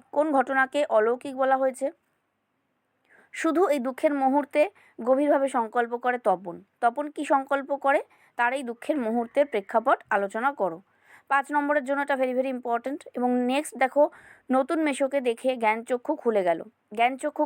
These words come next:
কথার অর্থ কী? কীভাবে তপনের জ্ঞানচক্ষু খুলেছিল, তা গল্প অবলম্বনে লেখো। এই প্রসঙ্গে বলি, এবারে কিন্তু দু হাজার ছাব্বিশে জ্ঞানচক্ষু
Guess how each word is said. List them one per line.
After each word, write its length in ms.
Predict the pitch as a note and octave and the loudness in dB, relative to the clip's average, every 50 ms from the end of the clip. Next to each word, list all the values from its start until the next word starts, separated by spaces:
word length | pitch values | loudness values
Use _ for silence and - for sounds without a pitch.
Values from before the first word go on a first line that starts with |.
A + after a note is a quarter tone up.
| D4 | 2
কথার 220 | F#4+ B3 - C#4 C4+ | 0 2 2 4 4
অর্থ 220 | A#3 A3 A3+ - C4 | 4 2 2 0 -4
কী? 200 | B3 - C#4 E4+ A#4 - - - - _ _ _ | -4 -4 -6 -6 -6 -8 -14 -20 -20 _ _ _
কীভাবে 320 | - C#4 B3+ C4 C#4 D4 D#4 | -2 0 2 2 4 2 2
তপনের 420 | D4+ C4 A3+ A3 - A#3 A#3+ B3+ B3+ | 2 2 0 0 0 -2 -2 -2 0
জ্ঞানচক্ষু 560 | A3+ A3 G#3 G#3 G#3 - A#3+ A3+ - - - D#4 | 0 0 0 0 -2 -4 -6 -6 -4 -2 -4 -4
খুলেছিল, 460 | F#4+ - - A3 G#3 G3+ G3+ - A3+ B3+ D#4 G#4+ - | -4 -2 -2 -2 -2 -2 -4 -4 -2 -2 -2 -2 -2
তা 100 | - A3+ A3+ | 0 0 0
গল্প 300 | G#3+ G#3+ G3 F#3+ F#3+ - B3+ A#3+ G#3+ | 2 0 0 0 -2 -2 0 0 0
অবলম্বনে 540 | G3+ G3 F#3+ G3 G3 G3+ G3+ G#3+ A3+ C4 D4+ | 0 0 -2 -2 -2 -2 -4 -4 -4 -4 -4
লেখো। 300 | D4 A3 F3 - - E3+ - _ _ _ _ _ _ _ _ _ - - _ - | -4 -4 -4 -6 -12 -18 -20 _ _ _ _ _ _ _ _ _ -20 -12 _ -2
এই 80 | B3 | -2
প্রসঙ্গে 380 | B3 D#4+ D4+ - D#4+ E4 E4 E4 | 0 0 -2 -2 -2 0 0 0
বলি, 300 | B3+ B3+ B3 B3+ D4 A4 C5+ - _ _ _ _ _ _ _ _ _ _ _ | 2 2 2 2 0 -2 -4 -6 _ _ _ _ _ _ _ _ _ _ _
এবারে 340 | B3+ C4+ C4+ C#4+ D4 D#4 - | 2 2 4 4 2 0 0
কিন্তু 360 | - D4 - C4+ B3 - C4+ D4 E4+ A#4 D5 C5 D#4 | -4 -8 -8 -8 -6 -4 -2 0 0 0 -2 -2 -2
দু 40 | A3+ A#3 | 0 0
হাজার 160 | A#3+ B3 C4+ C4 - | 2 2 0 -2 -2
ছাব্বিশে 500 | - A#3+ A3+ A3 G#3+ A#3+ A#3 A3+ - D4 D#4+ - E3+ | -2 -4 -4 -4 -4 -10 -12 -6 -4 -4 -4 -2 2
জ্ঞানচক্ষু 640 | A#3 G#3+ A3 A#3 A#3 - C4 C4 C4 - _ - C#4 | 2 2 2 2 -2 -2 -2 -2 -2 -4 _ -4 -4